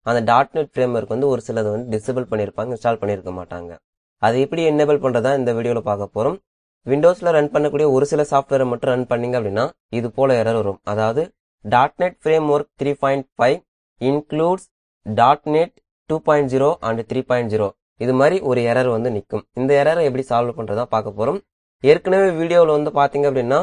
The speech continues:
ஆஃப்லைன்ல எப்படி install பண்றதுன்னு பார்த்தோம். அதாவது, third party tool யூஸ் பண்ணி எப்படி இந்த டாட் NET Framework த்ரீ பாயிண்ட் ஃபைவ் and டூ பாயிண்ட் ஜீரோ and த்ரீ பாயிண்ட் ஜீரோ install பண்றதுன்னு பார்த்தோம்.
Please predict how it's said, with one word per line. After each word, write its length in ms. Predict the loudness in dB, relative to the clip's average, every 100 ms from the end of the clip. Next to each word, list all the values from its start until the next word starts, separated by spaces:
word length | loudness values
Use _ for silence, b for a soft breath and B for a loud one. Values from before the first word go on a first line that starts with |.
| -2 _ 2
ஆஃப்லைன்ல 560 | 4 4 2 0 2 0
எப்படி 200 | 0 -2
install 280 | -2 -2 -4
பண்றதுன்னு 340 | -4 -4 -2
பார்த்தோம். 300 | -4 -4 -8
அதாவது, 360 | -4 0 2 2 -2 _ _ _ _ 0
third 240 | 2 2
party 320 | 0 0 -2 -10 -6
tool 280 | -2 0 0
யூஸ் 240 | 0 -4 -4
பண்ணி 300 | -2 -2 -2 -6 _ _
எப்படி 400 | -2 0 0 -2 -4
இந்த 280 | -4 -2 -2 -6 -4
டாட் 340 | 0 2 0 -4
NET 160 | -8 -2
Framework 440 | 0 2 0 -2
த்ரீ 160 | -4 -4
பாயிண்ட் 300 | -2 -2 -2
ஃபைவ் 180 | -2 0
and 180 | 0 -2
டூ 120 | -4 -4
பாயிண்ட் 260 | -2 -2 0
ஜீரோ 140 | 0
and 160 | -2 -4
த்ரீ 160 | -6
பாயிண்ட் 240 | -4 -4 -2
ஜீரோ 140 | -2
install 300 | -2 -6 -6
பண்றதுன்னு 300 | -4 -4 -2
பார்த்தோம். 360 | -4 -4 -6